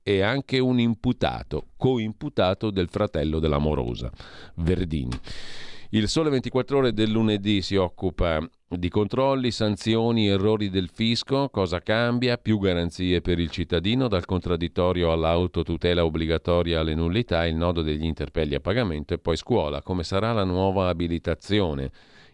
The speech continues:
In cattedra a gennaio percorsi universitari per ottenere sessanta crediti post laurea. Separazione e divorzio, un solo ricorso ma resta l'attesa di sei mesi, vale anche per gli addii consensuali la possibilità di cumulare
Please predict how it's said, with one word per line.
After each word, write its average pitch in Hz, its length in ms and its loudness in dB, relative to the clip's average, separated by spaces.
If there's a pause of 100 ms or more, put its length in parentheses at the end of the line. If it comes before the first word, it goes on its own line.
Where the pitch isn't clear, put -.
(120)
In 95 180 0
cattedra 71 580 -2
a 73 80 0
gennaio 104 560 0
percorsi 101 480 -2
universitari 82 800 0
per 80 160 0
ottenere 90 480 0
sessanta 110 560 -2
crediti 82 560 0
post 117 720 -2
laurea. 71 600 -2 (460)
Separazione 95 600 0
e 92 40 0
divorzio, 139 640 -2
un 98 140 0
solo 101 300 0
ricorso 90 560 0
ma 80 100 0
resta 82 280 0
l'attesa 78 540 0
di 67 280 -2
sei 120 500 -2 (120)
mesi, 95 500 0
vale 92 320 0
anche 85 240 -2
per 78 140 0
gli 73 80 -2
addii 76 360 2
consensuali 104 800 0
la 90 80 2
possibilità 90 720 -2
di 67 80 -4
cumulare 65 680 0